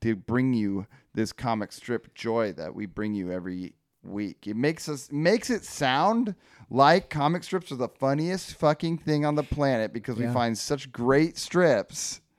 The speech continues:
Speaker 2: We work really hard, and it shows.
Speaker 1: And it shows. <laughs> Absolutely.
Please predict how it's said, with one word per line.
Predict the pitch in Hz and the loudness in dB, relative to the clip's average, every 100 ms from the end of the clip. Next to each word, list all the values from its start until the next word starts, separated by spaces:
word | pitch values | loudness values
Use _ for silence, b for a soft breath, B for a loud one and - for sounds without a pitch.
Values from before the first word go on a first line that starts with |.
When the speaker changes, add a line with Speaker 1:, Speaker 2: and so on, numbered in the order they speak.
| _ - | _ 0
Speaker 2:
We | 143 | 4
work | 147 147 131 | 6 6 4
really | 139 143 | 0 0
hard, | 131 139 113 92 - - | 0 -2 -2 -10 -18 -12
and | 117 117 | -8 -8
it | - | -8
shows. | 139 131 117 104 - - _ _ - | -4 -2 -4 -6 -12 -20 _ _ -2
Speaker 1:
And | 156 170 | 2 2
it | 165 | 0
shows. | - 208 277 143 123 165 | 4 8 8 8 4 0
<laughs> | |
Absolutely. | 170 202 185 196 311 160 123 101 | 0 0 2 4 4 0 -2 -4